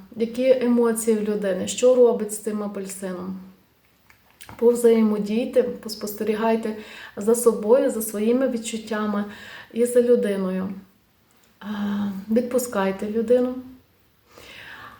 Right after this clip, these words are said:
Е, і порозглядайте ще дерево, е, і повзаємодійте з ним. Е, повідчувайте його силу, повідчувайте,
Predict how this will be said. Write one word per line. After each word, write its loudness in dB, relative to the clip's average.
Е, -2
і 2
порозглядайте 2
ще -4
дерево, -4
е, -8
і -6
повзаємодійте 4
з -8
ним. -4
Е, -12
повідчувайте 0
його 2
силу, 0
повідчувайте, 2